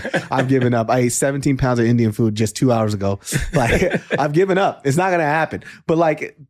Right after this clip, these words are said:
Speaker 2: people, people think that their idea of who they are is, like, set in stone. Like, sometimes, like, people will look at, like, "Oh, you're so successful. How'd you figure out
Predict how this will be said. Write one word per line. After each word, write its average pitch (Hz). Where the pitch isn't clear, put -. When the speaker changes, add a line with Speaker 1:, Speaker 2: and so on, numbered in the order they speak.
Speaker 2:
people, 220
people 208
think 190
that 139
their 135
idea 120
of 113
who 135
they 117
are 117
is, 107
like, 110
set -
in 104
stone. 104
Like, 101
sometimes, 165
like, 110
people 131
will 113
look 117
at, 113
like, 110
"Oh, 120
you're 107
so 101
successful. 104
How'd 98
you 95
figure 104
out 101